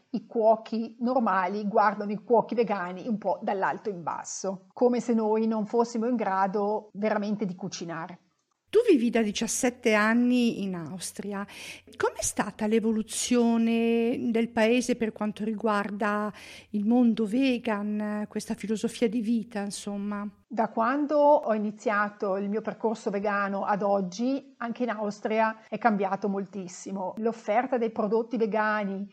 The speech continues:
Speaker 1: circa dieci anni fa era veramente minima, per non parlare poi dei prodotti anche senza glutine, che erano praticamente immangiabili. Ad oggi quasi tutti i supermercati, a meno che non siano proprio piccoli punti di vendita, ci sono delle offerte vegane, c'è offerta di prodotti vegani.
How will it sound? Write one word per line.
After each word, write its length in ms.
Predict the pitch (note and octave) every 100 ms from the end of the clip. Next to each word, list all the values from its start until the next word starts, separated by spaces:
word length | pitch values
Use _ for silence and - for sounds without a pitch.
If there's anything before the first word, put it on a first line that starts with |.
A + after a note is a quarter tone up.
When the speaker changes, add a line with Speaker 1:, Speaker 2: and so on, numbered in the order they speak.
| -
Speaker 1:
circa 280 | - B3 A3+
dieci 240 | A3+ B3
anni 240 | A3 G3+ G#3
fa 380 | G3+ G3 G#3+ -
era 220 | G#3+ G#3+
veramente 540 | G3 F#3 F#3+ G3+ G#3
minima, 640 | G3+ G3+ G#3+ G3 F3+ F3+ F#3
per 140 | - A#3+
non 140 | C4
parlare 460 | C4 B3 A#3 B3 C4
poi 180 | G3+
dei 140 | G3+ A3
prodotti 500 | A3 F3+ F#3+ G3 F#3+
anche 220 | F#3+ G3+
senza 320 | G3+ F3+ G3
glutine, 600 | F3 A3 A3 F3+ D3+ C#3+ -
che 180 | G#3
erano 440 | G#3 G#3+ A3 A3 -
praticamente 500 | G#3 F#3+ F3+ F3+ F3+
immangiabili. 880 | A3 G3 F#3 G3 G3 D3+ B2+ F#3 A3+
Ad 180 | - G#3
oggi 760 | G#3 A#3 B3+ - D4 D4 D4 -
quasi 240 | B3 A#3 A3+
tutti 560 | D#4 A#3+ A3+ A#3+ A3+
i 40 | A3
supermercati, 840 | A3 A3 G3+ G3 - E3+ A#3 A3+
a 20 |
meno 160 | G3 G3+
che 120 | G#3
non 120 | F#3+
siano 260 | - G#3+ G3+
proprio 260 | G#3 G#3+
piccoli 440 | - A#3+ - G3+ G3+
punti 360 | - A#3 A3
di 80 | G3
vendita, 640 | G3+ G3+ G3+ G#3+ A3+ B3 -
ci 140 | -
sono 680 | A3+ - A3+ A#3 B3 B3+ B3+
delle 420 | A3 G3+ G3+ G3+ G3+
offerte 420 | - F3+ E3+ F#3
vegane, 480 | F#3+ E3 D3 G#3+ -
c'è 300 | - G3+ A3+
offerta 460 | A#3 - F#3 G3
di 100 | G#3
prodotti 440 | G#3 G3 F#3 - E3+
vegani. 580 | E3 - D#2+ - G3+